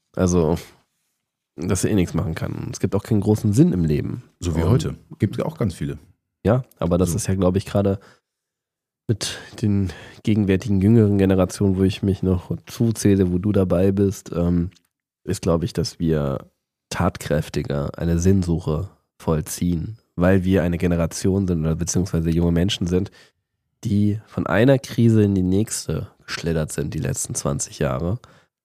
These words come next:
Speaker 1: und wir nochmal ein bisschen anders drauf sind als die wohlstandsverwahrlosten Leute, wie sie in den Romanen dargestellt werden, die, ja, gut, in Less Than Zero gibt's noch den Kalten Krieg, das darf man auch nicht vergessen, da ist ja immer noch diese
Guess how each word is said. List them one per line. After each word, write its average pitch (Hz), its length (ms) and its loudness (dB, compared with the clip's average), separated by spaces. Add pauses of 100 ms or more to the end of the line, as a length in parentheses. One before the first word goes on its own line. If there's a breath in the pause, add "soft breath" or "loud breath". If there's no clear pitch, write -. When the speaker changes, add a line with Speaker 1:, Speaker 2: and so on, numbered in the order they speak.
Speaker 1:
und 90 500 0 (240)
wir 98 140 2
nochmal 104 220 4
ein - 20 0
bisschen 104 200 0
anders 98 280 0
drauf 92 260 0
sind 98 300 -2
als - 280 -4
die 87 480 -4 (240)
wohlstandsverwahrlosten 87 1300 2 (220)
Leute, 92 420 2
wie 92 80 -2
sie 90 100 -2
in 90 60 2
den 87 140 2
Romanen 87 340 4
dargestellt 87 500 0
werden, 85 240 2
die, 82 280 -4 (640 soft breath)
ja, 85 260 -2 (760)
gut, 95 180 2
in 85 100 2
Less 95 200 4
Than 101 120 2
Zero 98 260 4
gibt's 98 200 0
noch 95 100 2
den 92 120 0
Kalten 85 320 2
Krieg, 113 280 0
das - 200 0
darf 98 180 2
man 104 120 4
auch 87 120 4
nicht 123 160 0
vergessen, 110 460 2
da 98 80 4
ist 98 100 -2
ja 107 60 4
immer 98 140 4
noch 90 100 0
diese 90 260 -2